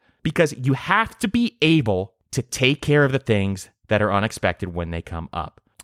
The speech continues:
It's the people that don't have cash on hand, that don't have emergency cash on hand, that live paycheck to paycheck for the rest of their life, because every situation that comes up puts them backwards. And they go into debt and live paycheck to paycheck for the rest of their life. Mer-,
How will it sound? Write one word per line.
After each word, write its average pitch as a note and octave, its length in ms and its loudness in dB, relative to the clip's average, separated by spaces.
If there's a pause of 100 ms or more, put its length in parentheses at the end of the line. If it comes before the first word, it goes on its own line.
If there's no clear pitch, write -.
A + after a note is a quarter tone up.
It's B2+ 180 0
the B2+ 100 2
people A#3 480 0
that B2 240 0
don't C3+ 180 2
have F3 240 0
cash D3 320 2
on C3 120 0
hand, A#2 360 -4 (240)
that A2 220 -2
don't E3 220 2
have G#3+ 200 2
emergency E3 400 0
cash D3+ 320 0
on C#3+ 140 0
hand, C#3 340 -2 (220)
that B2 100 4
live B2 220 2
paycheck F#3 460 2
to A3+ 80 0
paycheck D3 420 0
for A#2 80 -2
the G2 80 -2
rest A2 240 0
of D3 80 2
their D#3 100 4
life, A#2 240 2
because A2 340 -4
every E3+ 240 4
situation F3 520 0
that C#3 100 2
comes B2+ 320 0
up G#2+ 240 0
puts D3 220 0
them B2 180 2
backwards. F2+ 560 -2 (420)
And A2 140 -2
they G#2+ 80 2
go C3 220 4
into D#3 140 2
debt C#3+ 340 2 (180)
and A2 100 0
live G#2 160 0
paycheck C3+ 360 0
to D3+ 60 -2
paycheck C3+ 360 -2
for A#2 60 -6
the F#2 80 0
rest A2 200 2
of A2 60 2
their G2 80 -2
life. D#2 300 -6 (260)
Mer-, F3 240 4